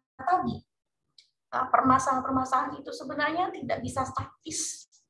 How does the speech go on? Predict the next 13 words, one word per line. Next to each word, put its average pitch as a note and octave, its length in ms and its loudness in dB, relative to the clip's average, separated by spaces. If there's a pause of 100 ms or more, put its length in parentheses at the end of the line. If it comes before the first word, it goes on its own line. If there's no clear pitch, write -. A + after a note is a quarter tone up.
(1700)
Statis - 480 2
itu - 160 -6
apa - 240 0
sih? - 240 -18 (640)
Ya, E4 320 4
tidak F4 240 -2
bisa D#4 240 -2
berubah, - 320 6 (160)
gitu. A#3 160 -10
Maksudnya, - 400 -6 (240)
tidak C4+ 240 4
boleh E4 240 8
diubah. D4 360 2